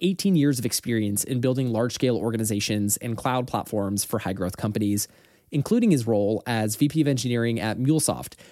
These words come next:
and Salesforce post-acquisition, as well as head of data platform and server teams at Tableau. Enjoy our conversation with Shailesh Kumar. Shailesh, welcome to the show. Thanks so much for joining us. How are you doing this morning? How are things? What's going on?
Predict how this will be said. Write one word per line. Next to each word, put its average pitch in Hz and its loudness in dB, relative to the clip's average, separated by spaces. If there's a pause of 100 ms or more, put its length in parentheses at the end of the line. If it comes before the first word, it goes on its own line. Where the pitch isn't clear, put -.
(160)
and 131 0
Salesforce 143 2
post-acquisition, 107 -4 (360)
as 131 0
well 190 2
as 196 2
head 160 2
of 143 0
data 123 2
platform 107 -2
and 104 -2
server 107 0
teams 101 -4
at 95 -8
Tableau. 76 -6 (380)
Enjoy 165 4
our 156 2
conversation 101 -2
with 117 -2
Shailesh 117 -2
Kumar. 82 -6 (500)
Shailesh, 165 0
welcome 160 0
to - 0
the 139 4
show. 156 0
Thanks 156 0
so - 2
much 160 2
for - 2
joining 127 2
us. 113 0 (260)
How 165 0
are - -2
you 226 0
doing 240 4
this 143 2
morning? 101 2
How 147 -2
are 147 2
things? 175 2
What's 147 0
going 170 2
on? 139 -2